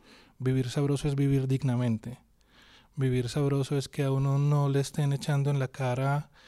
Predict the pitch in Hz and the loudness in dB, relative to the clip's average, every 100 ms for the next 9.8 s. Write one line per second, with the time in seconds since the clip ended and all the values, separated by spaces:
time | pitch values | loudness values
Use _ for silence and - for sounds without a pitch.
0 | - - - 135 139 123 - 135 131 131 | -20 -20 -8 0 0 0 0 0 0 -2
1 | - _ _ _ - - - _ _ _ | -8 _ _ _ -20 -20 -20 _ _ _
2 | - _ - _ - _ _ _ _ _ | -20 _ -20 _ -20 _ _ _ _ _
3 | - 160 160 175 156 139 165 160 165 151 | 2 2 4 4 4 4 2 4 6 6
4 | 160 139 123 117 110 143 - - - - | 6 4 4 -2 -4 -10 -12 -12 -12 -14
5 | - - 113 - 120 113 - - - - | -18 -12 -10 -6 -6 -6 -12 -20 -20 -10
6 | 143 139 151 156 160 160 180 - 143 117 | -2 2 4 4 4 4 2 2 2 2
7 | - 107 - - - _ _ _ _ _ | 0 -6 -6 -16 -20 _ _ _ _ _
8 | _ _ _ _ _ 139 131 170 180 160 | _ _ _ _ _ -4 2 2 4 2
9 | 151 147 151 151 - 104 - | 2 2 0 0 -2 -2 -10